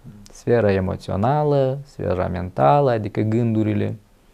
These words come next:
și fizicul sau sfera cauzală, acțiunile, faptele în viață. Ă, și iată, explicăm că gândurile influențează asupra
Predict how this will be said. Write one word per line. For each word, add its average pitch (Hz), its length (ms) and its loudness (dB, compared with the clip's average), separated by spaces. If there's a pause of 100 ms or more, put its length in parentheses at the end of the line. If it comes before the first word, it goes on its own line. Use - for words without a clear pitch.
(300)
și - 200 -4
fizicul 120 600 0
sau 98 500 0
sfera 127 380 2
cauzală, 120 920 4
acțiunile, 104 1080 0
faptele 110 640 2
în 92 80 -4
viață. 92 540 -6 (1300)
Ă, 107 560 -4 (680)
și - 220 -10
iată, 147 300 0
explicăm 131 720 -2
că 87 360 -4
gândurile 135 800 2 (280)
influențează 113 840 0
asupra 101 880 -2